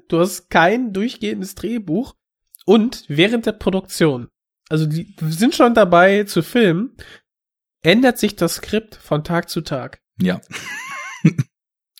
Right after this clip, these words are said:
Speaker 1: So, du, also du, du als Regisseur versuchst da irgendwie eine kohärente Story reinzukriegen, genauso wie die zig verschiedenen Writers. Ich glaub, wir haben da irgendwie neun Drehbuchautoren oder so, die da verbrannt wurden. Und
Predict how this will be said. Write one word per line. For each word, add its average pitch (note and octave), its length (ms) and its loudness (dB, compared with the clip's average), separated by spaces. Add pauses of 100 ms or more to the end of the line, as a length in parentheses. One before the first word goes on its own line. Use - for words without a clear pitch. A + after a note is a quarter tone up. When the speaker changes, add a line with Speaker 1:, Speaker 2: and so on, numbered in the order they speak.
(120)
Speaker 1:
So, E3+ 200 4
du, G3 320 0 (880)
also F#3+ 240 2
du, F#3 180 -6
du A3 200 -2
als G#3+ 260 2
Regisseur G3 640 2 (680)
versuchst G3 720 2
da A3+ 120 6
irgendwie B3 340 0
eine G3 160 2
kohärente A3 600 2
Story B3+ 340 2
reinzukriegen, B3+ 720 0
genauso F3 520 4
wie F3+ 140 0
die E3+ 320 -4 (320)
zig - 260 -4
verschiedenen F3+ 540 2
Writers. F#3+ 480 2
Ich E3 140 -8
glaub, E3 260 2
wir D#3+ 100 6
haben E3+ 140 4
da D#3+ 80 6
irgendwie D#3 240 2
neun E3 280 4
Drehbuchautoren D3+ 920 -2
oder D3+ 220 -2
so, D3+ 120 -2
die D#3 140 -4
da D3 120 2
verbrannt D3 500 -2
wurden. D#3+ 340 -4 (720)
Und F#3 360 2